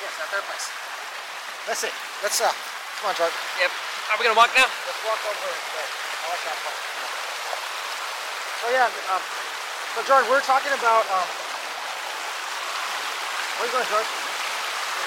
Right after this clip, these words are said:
Speaker 1: Definitely not doing that. I'm definitely not doing that. So, um, <laughs> I was thinking, I was talking to Jordan, and we're gonna stay here.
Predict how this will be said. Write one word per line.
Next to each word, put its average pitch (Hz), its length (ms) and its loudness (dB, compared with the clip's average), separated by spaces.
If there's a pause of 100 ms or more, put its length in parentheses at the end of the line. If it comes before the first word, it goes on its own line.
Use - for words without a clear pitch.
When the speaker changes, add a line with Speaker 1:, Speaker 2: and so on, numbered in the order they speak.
(160)
Speaker 1:
Definitely 262 320 8
not 226 100 8
doing 233 220 4
that. 175 100 0
I'm - 240 -4
definitely 208 300 0
not 180 80 -2
doing 180 180 0
that. 143 80 -2 (240)
So, 247 60 6 (420)
um, 196 80 10 (560)
<laughs> - 540 0
I 220 80 12
was 233 100 6
thinking, 254 300 6
I - 340 -4
was 208 140 4
talking 311 180 10
to 269 140 4
Jordan, 233 320 8 (1200)
and 226 80 8
we're 254 100 8
gonna 381 160 4
stay 269 140 10
here. 220 160 8